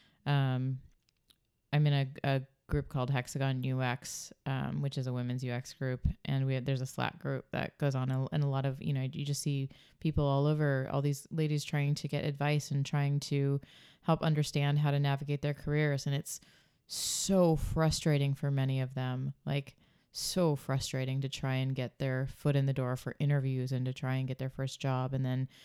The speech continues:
all of a sudden they get their first job and they're dealing with a, a manager who, you know, doesn't get them, or the expectations are too high, um, or the pay is too low. And it's all these things that it's like, you just thought it was gonna be a little bit easier and it's not.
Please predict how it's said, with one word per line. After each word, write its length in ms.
all 80
of 40
a 40
sudden 200
they 80
get 220
their 100
first 260
job 220
and 320
they're 160
dealing 300
with 160
a, 180
a 80
manager 720
who, 360
you 80
know, 120
doesn't 320
get 200
them, 220
or 100
the 120
expectations 720
are 100
too 300
high, 640
um, 560
or 100
the 80
pay 300
is 180
too 280
low. 360
And 120
it's 180
all 240
these 240
things 340
that 140
it's 160
like, 320
you 100
just 340
thought 220
it 100
was 140
gonna 220
be 140
a 80
little 260
bit 220
easier 520
and 160
it's 240
not. 480